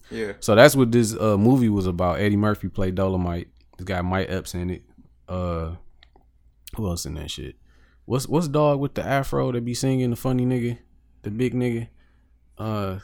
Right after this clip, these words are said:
Speaker 2: he play on all the funny movies, man. I always forget this nigga name. He be singing with the keyboard sometimes and shit.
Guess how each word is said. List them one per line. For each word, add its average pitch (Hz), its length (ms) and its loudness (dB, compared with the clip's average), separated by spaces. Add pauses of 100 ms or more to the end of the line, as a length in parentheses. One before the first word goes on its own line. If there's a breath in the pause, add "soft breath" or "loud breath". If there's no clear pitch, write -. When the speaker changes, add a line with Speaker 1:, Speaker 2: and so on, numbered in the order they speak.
(160)
Speaker 2:
he 143 100 -8
play 127 220 -2
on 104 140 0
all 107 180 4
the 95 60 0
funny 90 280 -2
movies, 82 340 -6
man. 78 140 -6
I 107 40 0
always 131 200 0
forget 107 260 -6
this 92 120 -8
nigga 90 220 -2
name. 85 320 -8 (680)
He 113 140 -4
be 113 120 -2
singing 131 400 4
with 117 100 -2
the - 60 -16
keyboard 120 480 0
sometimes 113 480 0
and 113 100 -2
shit. 120 280 -4